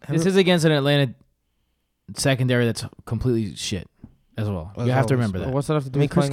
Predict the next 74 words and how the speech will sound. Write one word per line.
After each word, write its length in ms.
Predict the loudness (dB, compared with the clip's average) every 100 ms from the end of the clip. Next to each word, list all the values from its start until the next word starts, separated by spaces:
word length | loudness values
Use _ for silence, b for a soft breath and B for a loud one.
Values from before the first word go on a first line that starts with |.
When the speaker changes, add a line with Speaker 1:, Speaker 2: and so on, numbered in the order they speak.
| 4
Speaker 3:
less 80 | 4
than 60 |
Speaker 2:
Godwin, 100 | 4
Speaker 3:
Humphries? 420 | 0 -4 -6 -4 0
Speaker 2:
he 60 |
has 140 | 2 2
double 240 | 2 4
digits 340 | 2 -2 -4
in 160 | -10 -8
Speaker 3:
If 100 | 0
Speaker 2:
four 100 | 2
or 20 |
Speaker 3:
anything, 280 | 4 4 2
Speaker 2:
five 120 | 4 2
Speaker 3:
you're 80 |
Speaker 2:
games 120 | 2 -2
this 80 |
Speaker 3:
supporting 280 | 0 0 0
Speaker 2:
year. 80 | 0
Speaker 3:
me 140 | 2 4
Speaker 1:
I'm 60 |
Speaker 3:
by 80 | 4
Speaker 1:
supporting, 240 | 6 6 6
Speaker 3:
saying 140 | 2
Speaker 1:
yeah, 80 | 0
I'm 60 | 0
Speaker 3:
he, 60 | 0
Speaker 1:
supporting 240 | -2 0
you. 60 | -2
Speaker 3:
he 260 | -4 -6 -2
did 140 | 0
well 220 | 0 0
because 500 | -2 -2 -4 -4 -10 -10
it 80 | -8
was 120 | -6
against 320 | -6 -8 -8
Atlanta. 280 | -6 0 4
Speaker 1:
Yeah, 100 | 4
why 220 | 2 2
do 60 | 2
you 60 |
think 180 | 0 0
I'm 100 | 2
going 160 | 2 2
against 300 | -2 -6 -8
you, 60 |
man? 200 | -8 -8 -12 -8
What's, 160 | -4 0
Speaker 3:
Oh. 60 |
Speaker 1:
what's 160 | 0 -2
up? 180 | -4 -6 -4
Speaker 2:
Godwin 360 | 0 2 2 2
has 140 | 2
had 200 | 0 6
double 180 | 6 8
Speaker 1:
<laughs> 20 |
Speaker 2:
digits 240 | 4 2 -4
in 60 |
four 220 | -2 0
or 40 | 2
five 240 | 2 2
games 220 | 0 -2
this 160 | -4 -2
year. 120 | 0
He 40 | 0
has 100 | -2
a 60 |
touchdown 500 | -4 -4 -4 -6 -6 -8
in 80 | -10
four 240 | -4 -2
games. 300 | -2 -4 -6 _ b b b
He 140 | -12 -6
keeps 300 | -6 -6 -2
getting, 340 | 0 0 -2